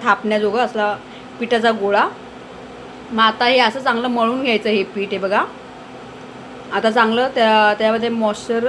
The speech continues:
रिलीज झालं आहे. आणि असं एक, अ, बटर पेपर घ्यायचा, त्याच्यावरती आपण एक गोळा घेऊन आपण अनारसे थापून घ्यायचे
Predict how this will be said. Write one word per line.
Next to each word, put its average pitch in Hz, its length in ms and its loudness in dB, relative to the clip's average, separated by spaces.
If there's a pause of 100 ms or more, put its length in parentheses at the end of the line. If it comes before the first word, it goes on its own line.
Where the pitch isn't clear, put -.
(100)
रिलीज 214 400 -2
झालं 196 240 2
आहे. - 300 -4 (280)
आणि 220 140 4
असं 226 220 4
एक, 254 300 8
अ, 269 180 4
बटर 240 320 0
पेपर 254 280 2
घ्यायचा, 226 240 0
त्याच्यावरती 220 420 0
आपण 247 320 0
एक 226 260 0
गोळा 226 220 4
घेऊन 233 200 0
आपण 254 280 -2 (460)
अनारसे 214 480 4
थापून 226 340 2
घ्यायचे 220 420 2